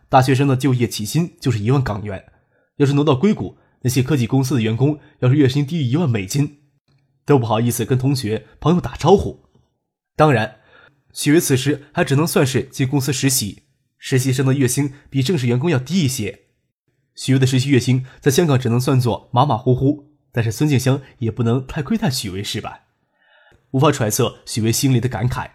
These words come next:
当初他动心脏手术的费用也只二十万元左右，就仿佛压在一家人头顶上一碗翻不过去的巨山。事过境迁，许思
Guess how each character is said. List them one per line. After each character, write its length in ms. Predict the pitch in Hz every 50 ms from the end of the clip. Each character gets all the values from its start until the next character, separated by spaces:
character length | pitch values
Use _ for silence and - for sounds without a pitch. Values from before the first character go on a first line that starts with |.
| _ _ _ _ _ _ _ _ _ _ _ _ _ _ -
当 180 | - 131 135
初 320 | 127 - 131 135 131 131 -
他 140 | - 208
动 100 | 208 214
心 220 | 156 127 - 214 208
脏 140 | 196 143 120
手 180 | - 117 107
术 100 | 101 147
的 60 | 139
费 180 | 127 131 233 226
用 180 | 131 120 104 - - - _ _ -
也 100 | 127 127
只 120 | 127 123 -
二 160 | - 156 151
十 100 | 131 -
万 140 | 127 127 117
元 100 | 120 127
左 160 | 127 98 -
右， 280 | 107 131 110 - - _ _ _ _ _ _ _ _ _ _ _ _ _ _ _ _ _ _ _
就 140 | - 156 131
仿 180 | 127 120 113
佛 80 | - 135
压 160 | 143 143 143
在 300 | 127 127 107 - - _ -
一 80 | 165
家 120 | 165 170 180
人 100 | 180 -
头 160 | - 139 160
顶 100 | 160 135
上 300 | 131 - 107 87 - _ _
一 80 | - 135
碗 120 | 127 127
翻 200 | - - 147 147
不 60 | 139
过 80 | 131 131
去 120 | 127 127
的 80 | 110 110
巨 160 | 110 - 139
山。 360 | 113 - 127 123 - - _ _ _ _ _ _ _ _ _ _ _ _ _
事 220 | - - - 139
过 140 | 127 123 117
境 160 | 107 - 131
迁， 340 | 113 - - 123 120 - - _ _ _ _ _ _ _ _ _ _ _ _ _
许 180 | - - 135 123
思 280 | 127 135 135 - -